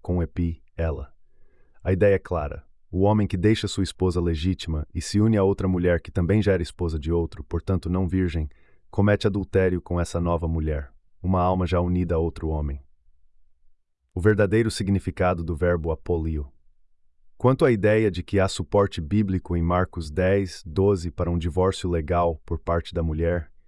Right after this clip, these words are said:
e que assim ela poderia se casar com outro homem, trata-se de uma interpretação anacrônica,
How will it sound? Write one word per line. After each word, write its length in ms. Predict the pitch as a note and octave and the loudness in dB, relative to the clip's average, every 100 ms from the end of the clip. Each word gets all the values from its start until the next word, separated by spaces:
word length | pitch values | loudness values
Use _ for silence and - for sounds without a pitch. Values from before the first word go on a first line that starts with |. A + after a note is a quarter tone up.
| - | -14
e 100 | - | -14
que 140 | - G2 | 0 0
assim 320 | E2+ - G2+ | 0 -2 0
ela 120 | F2+ | 0
poderia 440 | - F#2+ F2+ F#2+ F2+ | -2 0 0 0 -2
se 120 | D2+ | -4
casar 420 | - E2 F2 F2 | -4 -2 -2 -2
com 180 | - E2 | -4 -2
outro 340 | G2 G2+ F2 | -2 -2 -4
homem, 420 | E2 F#2 E2 C#2+ - _ - - - | -2 0 -2 -4 -10 _ -20 -20 -2
trata-se 440 | G2+ A2 A2+ - | 2 2 0 -6
de 100 | G#2 | 0
uma 120 | G#2+ G#2 | 2 2
interpretação 760 | G2+ G2+ G2+ G2 F2 - G2 | 2 0 0 -2 -2 -2 0
anacrônica, 840 | F#2+ F2 - F2+ D#2+ D2+ - C#2 | -2 -4 -2 -2 -2 -6 -10 -12